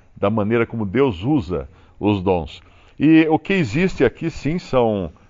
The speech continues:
são indicações que podem ser aplicadas a todos, né? Ah, primeiro, sempre lembrando que nós não, apesar de somos indivíduos, nós fazemos parte de um corpo. Então, tudo que nós fazemos afeta os outros membros do corpo, pra bem ou pra mal.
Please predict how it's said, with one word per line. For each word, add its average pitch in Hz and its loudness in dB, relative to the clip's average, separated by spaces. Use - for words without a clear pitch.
são 113 0
indicações 117 0
que 117 -4
podem 123 2
ser - -2
aplicadas 101 0
a 104 2
todos, 139 0
né? 151 -2
Ah, 104 6
primeiro, 131 0
sempre 139 -2
lembrando 113 2
que 117 -6
nós 120 0
não, 156 -6
apesar 120 0
de 113 -14
somos 113 -6
indivíduos, 107 -4
nós 110 -2
fazemos 104 -4
parte 98 -2
de 110 -6
um 123 -4
corpo. 160 -2
Então, 160 0
tudo 190 -4
que 190 -4
nós 147 0
fazemos 139 0
afeta 147 0
os 117 -2
outros 147 0
membros 110 -2
do 92 -4
corpo, 85 -4
pra 104 0
bem 120 -2
ou 147 -2
pra 147 -2
mal. 98 -2